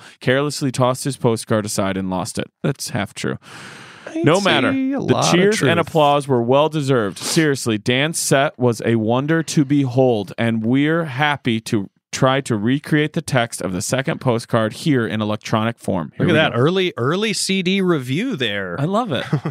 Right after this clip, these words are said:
Speaker 2: <laughs>
Speaker 1: Is it possible humans are really being taken from their homes and brought aboard spacecraft where they're forced to endure terrifying experimentation like that scene in X-Files and the other popular sci-fi entertainment?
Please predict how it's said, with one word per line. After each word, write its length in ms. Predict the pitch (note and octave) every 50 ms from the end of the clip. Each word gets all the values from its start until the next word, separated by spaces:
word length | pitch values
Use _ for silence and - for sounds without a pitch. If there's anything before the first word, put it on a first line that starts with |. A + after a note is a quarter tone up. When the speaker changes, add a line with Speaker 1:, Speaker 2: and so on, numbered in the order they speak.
| - D3 -
Speaker 2:
<laughs> 440 | - - - - - - - - _
Speaker 1:
Is 220 | - G#3 D4 D4 E4
it 160 | E4+ E4 - - _
possible 600 | - - F#3+ F3+ E3+ D#3+ - - C3 B2 B2 B2 C#3+
humans 580 | D3+ - - E3+ F3+ G3 G3+ G#3+ G#3+ A3 G3 - -
are 120 | B2+ B2
really 340 | A#2 B2+ C3+ C#3+ D#3+ F3 F3+
being 320 | E3 D3+ D3+ D3 D3 D3
taken 400 | C#3 - C3+ C3 B2+ - C#3+ B2+
from 260 | B2+ - C3 C3 C#3 D#3+
their 140 | E3 D#3+
homes 320 | C#3+ C3 A#2+ A#2+ A#2+ A#2 - -
and 160 | A#2 A2+ G2
brought 340 | - A2 A#2 B2 D3 - - _ - - - -
aboard 400 | A#2 A#2 A#2 A2+ A#2 A#2 A2+ -
spacecraft 760 | - - C3+ C#3 D#3 D#3 - - - A#2+ G#2+ G#2 G#2 - -
where 160 | G2+ A2+ A#2
they're 180 | G#2+ A#2 A2+
forced 440 | A2 - - C3+ C3 C#3+ - - -
to 100 | - - -
endure 380 | E3 D3+ C3 B2+ A#2 A2 G#2+
terrifying 840 | A2 - C3 B2+ C3+ D3+ E3 D#3 - - C#3 B2 B2 B2 B2 B2 A#2+ - - - - - -
experimentation 1120 | A#2 - - - - C3+ C#3 D#3 E3+ F3+ F3+ F3 - C#3+ C3+ B2 A#2+ - C#3 B2 A#2+ A2+
like 180 | A2 G#2+ A2 - _ _ _ _ _ _
that 240 | - A#2+ C3+ D3+ -
scene 260 | - - C#3 B2 A#2+
in 100 | B2 A#2 -
X-Files 580 | - C3 C3 - - - A#2+ A2+ A2+ A2+ A#2 A2
and 160 | F#2 G#2 G#2
the 80 | - -
other 200 | B2 C3 D3 C#3+
popular 400 | - - B2 A#2+ A#2+ - B2 A#2+
sci-fi 440 | A2+ - - G#2+ G#2+ A2 - A2+ G#2
entertainment? 540 | F#2 G#2 G2+ - - D#3 D#3+ C#3+ A2 -